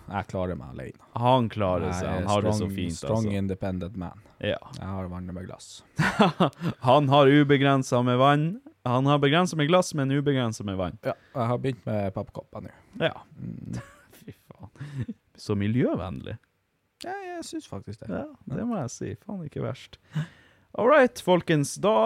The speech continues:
Speaker 2: eh, håper jeg, eh, inderlig at vi ses i neste episode. Gå og, eh, hør på oss på Spotify også, hvis ikke du allerede gjør det. Gi oss, eh, en rangering der.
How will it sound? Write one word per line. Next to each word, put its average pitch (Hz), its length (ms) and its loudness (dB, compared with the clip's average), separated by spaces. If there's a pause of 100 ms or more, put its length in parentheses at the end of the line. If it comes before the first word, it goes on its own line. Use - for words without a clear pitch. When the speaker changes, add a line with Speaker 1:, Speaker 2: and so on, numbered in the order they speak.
Speaker 2:
eh, 196 200 10
håper 175 460 4
jeg, 113 580 2 (140)
eh, 120 360 2 (100)
inderlig 117 680 2
at 92 320 -4
vi 107 140 0
ses 123 540 -4
i 101 160 -2
neste 123 360 -2
episode. 123 540 -2 (100)
Gå 160 140 0
og, 185 500 4
eh, 123 400 2
hør 175 160 2
på 117 220 -2
oss 95 100 -8
på 113 160 -4
Spotify 131 560 -2
også, 143 240 -4
hvis 98 180 -4
ikke 101 140 -4
du 98 80 2
allerede 98 400 0
gjør 170 220 2
det. 92 140 0 (400)
Gi 180 280 2
oss, 139 220 -2 (140)
eh, 110 440 0
en 113 160 0
rangering 117 580 -2
der. 104 220 -2